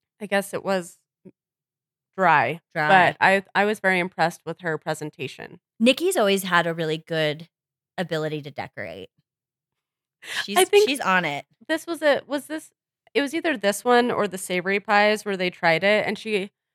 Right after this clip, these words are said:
Speaker 1: they were describing it and they're like, <laughs> she's like, "It's terrible." <laughs>
Speaker 2: <laughs>
Speaker 1: <laughs> So she was, like, just, like, uh, melting, watching them try it and hate it.
Speaker 2: Oh.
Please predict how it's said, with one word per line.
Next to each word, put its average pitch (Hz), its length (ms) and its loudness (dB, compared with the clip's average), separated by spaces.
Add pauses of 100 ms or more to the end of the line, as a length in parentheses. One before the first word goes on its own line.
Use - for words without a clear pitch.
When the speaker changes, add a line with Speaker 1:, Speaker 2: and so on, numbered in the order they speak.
(260)
Speaker 1:
they 202 120 4
were 185 260 0
describing 175 580 0
it 185 140 0
and 185 120 -4
they're 180 80 -4
like, 165 200 -4 (240)
<laughs> - 260 -20
she's - 300 -6
like, 190 320 -4
"It's - 260 -20
terrible." 214 600 -10
<laughs> - 60 -12 (500)
Speaker 2:
<laughs> 359 520 2 (260)
Speaker 1:
<laughs> - 240 -12
So 269 120 8
she - 280 0
was, - 300 -6
like, 311 340 -4 (420)
just, - 400 -4
like, 208 280 -4
uh, 254 100 0 (220)
melting, 196 680 -2 (280)
watching 185 460 4
them 180 140 -2
try 160 280 6
it 175 260 2
and 262 120 2
hate 240 460 0
it. 208 60 -2
Speaker 2:
Oh. 226 460 -8